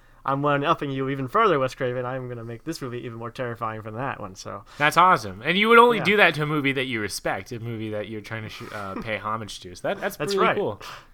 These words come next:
Speaker 1: Yeah, it was pretty cool.
Speaker 2: I, uh,
Speaker 1: Um,
Speaker 2: oh, go
Speaker 1: did
Speaker 2: ahead.
Speaker 1: you notice, and speaking of references to other movies, did you notice, uh,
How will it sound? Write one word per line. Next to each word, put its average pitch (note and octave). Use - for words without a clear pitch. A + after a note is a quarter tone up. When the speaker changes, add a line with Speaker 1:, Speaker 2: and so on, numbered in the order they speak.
Speaker 1:
Yeah, D3+
it B2+
was B2+
pretty A2+
cool. G#2
Speaker 2:
I, D#3+
uh, D3+
Speaker 1:
Um, D#3
Speaker 2:
oh, D#3
go -
Speaker 1:
did D3
Speaker 2:
ahead. C3+
Speaker 1:
you A3+
notice, G3
and C#3+
speaking F#3+
of C3+
references C#3+
to B2+
other A2+
movies, C3+
did B2
you D3+
notice, B2+
uh, A#2+